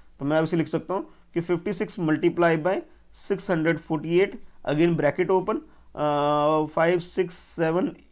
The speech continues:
एट, प्लस अब इसको जब सॉल्व करोगे तो ये आपके पास क्या आएगा, ए, एटी थाउजेंड टू हंड्रेड नाइंटी सेवन,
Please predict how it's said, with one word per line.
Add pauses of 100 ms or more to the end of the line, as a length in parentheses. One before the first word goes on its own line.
(120)
एट, (680)
प्लस
अब
इसको
जब
सॉल्व
करोगे
तो
ये
आपके
पास
क्या
आएगा, (380)
ए,
एटी
थाउजेंड
टू
हंड्रेड
नाइंटी
सेवन,